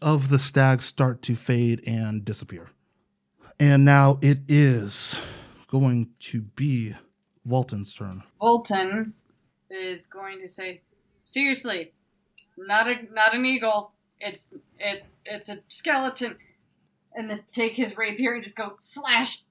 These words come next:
Speaker 2: slash, <laughs> trying to take
Speaker 1: Slash,
Speaker 2: him out.
Speaker 1: slash, yeah.
Speaker 2: Yeah,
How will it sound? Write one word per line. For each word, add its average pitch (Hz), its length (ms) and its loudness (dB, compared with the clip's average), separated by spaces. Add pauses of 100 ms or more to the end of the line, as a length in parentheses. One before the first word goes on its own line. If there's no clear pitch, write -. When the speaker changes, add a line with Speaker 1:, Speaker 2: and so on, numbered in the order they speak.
Speaker 2:
slash, 226 640 -2
<laughs> - 60 -20
trying 269 1200 0
to 190 100 -12
take 180 80 -16
Speaker 1:
Slash, 180 160 -10 (320)
Speaker 2:
him 165 80 8
out. 160 60 8
Speaker 1:
slash, 160 140 -6
yeah. 185 540 10 (840)
Speaker 2:
Yeah, 175 360 2